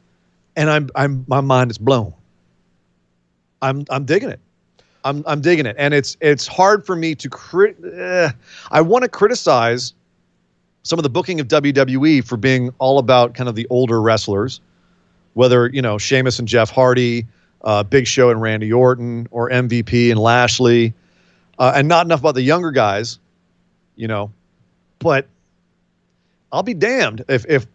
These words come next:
obviously Sheamus and Jeff is another thing, but dude, Big Show and Randy is damn engaging.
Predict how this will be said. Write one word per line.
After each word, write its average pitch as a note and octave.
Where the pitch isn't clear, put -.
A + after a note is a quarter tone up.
obviously C3
Sheamus A#2+
and A2
Jeff B2
is G2+
another B2
thing, G#2+
but A#2
dude, F#3
Big C4+
Show C4+
and E3+
Randy G#3
is A2
damn F#3
engaging. D#3